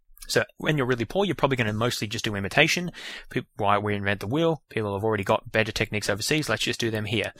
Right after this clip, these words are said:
That's what China's mostly been doing over the last few decades. They're trying to move a bit more in the innovation direction, which is developing new, novel things. It's important that an economy has the institutions that permit continued innovation and also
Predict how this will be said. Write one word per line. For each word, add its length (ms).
That's 160
what 100
China's 320
mostly 320
been 160
doing 360
over 100
the 100
last 200
few 80
decades. 420
They're 200
trying 160
to 60
move 200
a 60
bit 160
more 180
in 60
the 80
innovation 400
direction, 440
which 200
is 60
developing 560
new, 460
novel 340
things. 460
It's 160
important 520
that 260
an 100
economy 360
has 400
the 100
institutions 960
that 240
permit 340
continued 400
innovation 500
and 160
also 320